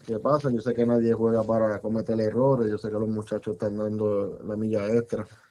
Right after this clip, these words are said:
para no hacer errores, y vamos a seguir trabajando, vamos a seguir trabajando, vamos a seguir mejorando en cuestión de la defensa. Para esto, para estos últimos once juegos las cosas sean, sean mejor, minimizar esos errores que nos han afectado mucho.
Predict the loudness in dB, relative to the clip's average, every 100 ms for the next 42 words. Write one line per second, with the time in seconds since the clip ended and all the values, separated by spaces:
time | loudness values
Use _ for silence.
0 | _ _ -4 0 0 0 0 0 2 4
1 | 2 2 -4 -10 _ _ -4 0 2 0
2 | 2 4 4 4 6 6 4 2 -2 -4
3 | -2 -2 0 0 2 2 2 0 2 0
4 | 0 -2 0 0 0 0 0 2 2 0
5 | -2 -2 -2 -2 0 2 0 0 0 -2
6 | -4 -8 -10 -20 -16 -8 -6 -6 0 4
7 | 4 2 -8 -6 -4 -4 0 0 2 0
8 | 2 0 0 2 4 4 4 0 -6 -6
9 | -4 -6 _ _ _ _ _ -14 -10 -2
10 | 0 0 -2 -4 -4 -2 0 0 2 2
11 | 2 2 0 -2 -2 -2 -2 -2 0 2
12 | 2 2 0 -2 -2 -4 -4 -6 -2 0
13 | 2 2 0 0 -6